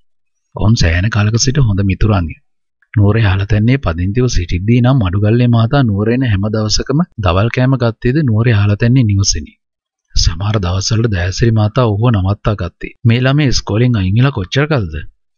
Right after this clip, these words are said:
"දැන් සර් අවුරුදු තුනක් වෙනවා." "ඉස්කෝලේ ෆෝන් නම්බර් එක මතකද?"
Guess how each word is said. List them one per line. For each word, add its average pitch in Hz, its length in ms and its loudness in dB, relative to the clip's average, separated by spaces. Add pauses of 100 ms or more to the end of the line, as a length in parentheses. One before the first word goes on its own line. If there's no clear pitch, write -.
(220)
"දැන් 101 220 0
සර් 135 180 2
අවුරුදු 113 400 -2
තුනක් 98 320 -2
වෙනවා." 71 280 -6 (480)
"ඉස්කෝලේ 113 420 0
ෆෝන් 92 200 -2
නම්බර් 104 300 0
එක 120 100 -4
මතකද?" 101 420 -2